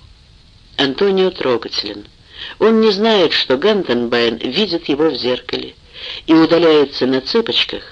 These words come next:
делает вид, будто сейчас, может быть, только двенадцать часов. И Гантенбайн поступает так же.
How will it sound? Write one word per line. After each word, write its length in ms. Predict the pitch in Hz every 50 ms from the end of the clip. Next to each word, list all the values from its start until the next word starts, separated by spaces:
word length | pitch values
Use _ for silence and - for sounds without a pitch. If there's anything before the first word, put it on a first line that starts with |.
| - - - - - -
делает 600 | - 135 120 139 180 190 170 151 143 139 135 139 170
вид, 300 | 190 233 226 - 120 120
будто 340 | 135 160 156 - - - 135
сейчас, 640 | - - 135 131 - - 123 117 101 - - - -
может 340 | 113 113 110 110 117 110 110
быть, 200 | 107 107 101 -
только 280 | - 156 147 147 156
двенадцать 720 | 143 143 135 135 131 135 156 180 190 - - - - - -
часов. 460 | - - - - - - 101 110 - - - - - - - - _ _ _ - - - _ _ - - _ - _ - - - - - - -
И 120 | - 120
Гантенбайн 840 | 113 - 123 135 147 147 - 196 196 175 143 127 117 110 107 104 - - -
поступает 580 | - 117 113 - - 110 - - 107 113 117 113 - -
так 260 | - - 175 - -
же. 200 | - - -